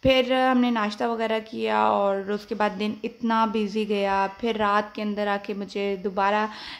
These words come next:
मैंने सोचा चले मैं आप लोगों से यहाँ का नाइट व्यू भी शेयर करूँ। और ये देखें ज़रा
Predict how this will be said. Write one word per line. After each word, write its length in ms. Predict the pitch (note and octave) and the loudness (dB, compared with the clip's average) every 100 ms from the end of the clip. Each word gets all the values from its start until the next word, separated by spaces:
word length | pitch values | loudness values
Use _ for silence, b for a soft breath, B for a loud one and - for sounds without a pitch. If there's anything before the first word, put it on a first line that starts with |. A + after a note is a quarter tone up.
| - | -4
मैंने 160 | G#3+ G#3+ | -2 0
सोचा 260 | A3 G#3+ | -2 -2
चले 280 | G#3 A3 G#3+ | -2 -2 0
मैं 100 | G#3+ | 0
आप 160 | G3+ G#3 | 0 0
लोगों 240 | G3 G#3 | -2 -2
से 140 | G#3 | -2
यहाँ 300 | G#3+ A3+ G#3 | -2 0 -2
का 140 | G#3 A3 G#3 F3+ | 0 0 0 -4
नाइट 380 | G3+ G3 A#3 B3 | -2 2 0 -2
व्यू 180 | A#3 A#3 | -4 -2
भी 140 | A#3+ | -2
शेयर 300 | A#3+ A#3 A3 | -2 0 -2
करूँ। 340 | G#3+ G#3+ G#3 A3 | -2 -4 -4 -4
और 380 | - G3+ G3 | -2 0 0
ये 240 | G3+ G#3 A3 | -2 -2 -2
देखें 320 | A3+ A#3 A3 | -2 -4 -4
ज़रा 240 | G#3+ G3+ | -2 -2